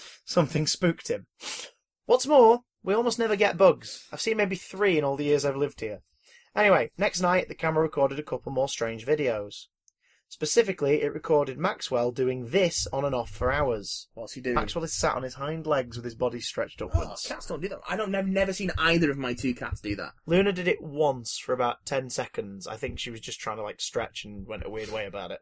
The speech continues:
Speaker 2: Mm.
Speaker 1: But yeah, it's a dog thing to do, not a cat thing. <clears throat> He'd sit up on his hind legs and peer around the room as if looking for something. This is odd behaviour for him, and I can't come up with an explanation, especially because of the next video.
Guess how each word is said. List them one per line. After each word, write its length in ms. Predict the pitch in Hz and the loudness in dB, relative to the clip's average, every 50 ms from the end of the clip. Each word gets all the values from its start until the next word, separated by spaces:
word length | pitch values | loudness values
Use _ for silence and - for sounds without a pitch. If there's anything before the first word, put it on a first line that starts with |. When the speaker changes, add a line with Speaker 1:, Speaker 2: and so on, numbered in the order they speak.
| _ - | _ -12
Speaker 2:
Mm. 220 | 127 123 107 98 - | -10 -10 -10 -6 0
Speaker 1:
But 80 | - 156 | 4 4
yeah, 60 | 147 | 4
it's 140 | 135 139 - | 4 2 -2
a 40 | 151 | 4
dog 280 | 131 160 147 143 139 - | 6 8 8 8 6 2
thing 240 | - 123 110 110 101 | -4 -6 -6 -6 -8
to 100 | 107 98 | -14 -14
do, 240 | 85 76 71 65 78 | -12 -12 -12 -12 -12
not 140 | 101 110 107 | -12 -12 -10
a 60 | - | -8
cat 200 | - 117 - - _ _ | -6 -6 -6 -6 _ _
thing. 200 | - 58 69 - _ _ _ _ _ _ _ _ _ _ - | -14 -14 -14 -16 _ _ _ _ _ _ _ _ _ _ -10
<clears throat> 340 | - - 247 220 180 - - | -4 0 0 0 0 0 -4
He'd 140 | 156 147 | -4 0
sit 140 | - - 214 | 2 4 4
up 100 | 220 220 | 4 4
on 60 | 226 | 2
his 80 | 214 180 | 2 2
hind 180 | 208 196 202 190 | 4 4 4 4
legs 220 | 180 160 156 147 | 4 2 2 2
and 100 | 143 120 | -2 -6
peer 220 | - 147 143 151 160 | 0 2 4 6 6
around 120 | 165 160 160 | 6 6 4
the 80 | 151 | 2
room 160 | 139 131 127 | 0 0 -2
as 80 | 123 120 | -4 -6
if 100 | 120 123 | -10 -8
looking 400 | 123 143 - - - 143 127 120 | -6 -6 -6 -6 -6 -8 -8 -8
for 100 | - 127 | -8 -8
something. 500 | - - 107 90 69 - - - 65 - _ _ _ _ _ _ _ _ - - - - _ _ _ _ _ | -6 -6 -6 -6 -8 -10 -14 -14 -14 -14 _ _ _ _ _ _ _ _ -20 -20 -20 -20 _ _ _ _ _
This 140 | 160 156 170 | 2 2 4
is 80 | 185 208 | 6 4
odd 120 | 214 185 | 4 6
behaviour 360 | - 185 175 180 175 156 151 135 | 6 8 8 8 8 6 2 -4
for 200 | - - 120 135 | 0 2 4 4
him, 120 | 156 165 | 4 4
and 80 | 147 127 | 2 -2
I 60 | 120 | -2
can't 260 | - - 139 147 - | -2 -2 -2 -2 -2
come 120 | - 143 | -2 -2
up 60 | 131 123 | -2 0
with 80 | 123 | 0
an 60 | 123 | -2
explanation, 520 | 123 - - - 139 165 175 - - 110 101 | -4 -6 -8 -6 -6 -4 -4 -4 -6 -8 -8
especially 500 | 110 - - - 190 196 - - 104 95 | -10 -6 -2 -2 -2 -2 -2 -6 -8 -10
because 220 | 95 - - 131 | -14 -14 -12 -10
of 20 | 131 | -8
the 80 | 135 | -6
next 220 | 123 95 - - - | -6 -6 -8 -8 -6
video. 420 | 139 143 127 120 110 113 120 117 | -6 -6 -6 -6 -8 -8 -10 -14